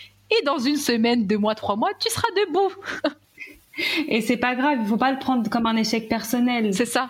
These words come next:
Speaker 2: Vraiment. Si Dieu, il vous a envoyé cette personne dans votre vie et que vous avez fait les choses bien,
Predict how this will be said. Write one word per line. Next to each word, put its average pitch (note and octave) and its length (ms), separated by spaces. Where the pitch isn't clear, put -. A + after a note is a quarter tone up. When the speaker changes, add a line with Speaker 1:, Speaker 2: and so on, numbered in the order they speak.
Speaker 2:
Vraiment. G#3+ 500
Si - 240
Dieu, A3 220
il B3+ 80
vous A3+ 140
a G3+ 40
envoyé A#3+ 260
cette A3+ 220
personne A3 260
dans A#3 100
votre G#3+ 280
vie A3+ 140
et C4 80
que A3+ 100
vous G3+ 160
avez G#3+ 140
fait B3+ 140
les A#3 100
choses F#3+ 260
bien, A3 460